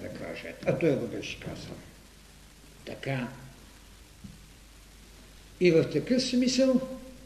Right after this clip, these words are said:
се дава една космична таблица на реалностите – с оглед на точката на свободата.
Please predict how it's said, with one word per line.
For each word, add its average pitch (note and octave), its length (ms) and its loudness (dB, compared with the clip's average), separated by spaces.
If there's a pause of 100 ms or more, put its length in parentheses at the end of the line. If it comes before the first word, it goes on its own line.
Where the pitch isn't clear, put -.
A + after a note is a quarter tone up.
(2250)
се C3+ 240 -2
дава F3 580 6
една E3 300 4
космична G3 720 0
таблица F#3+ 460 2
на F3+ 140 4
реалностите – E3+ 920 2 (520)
с D3+ 160 -2 (180)
оглед D3+ 400 2
на C3+ 160 -2
точката C3+ 460 -2
на B2+ 120 -2
свободата. A#2 560 -8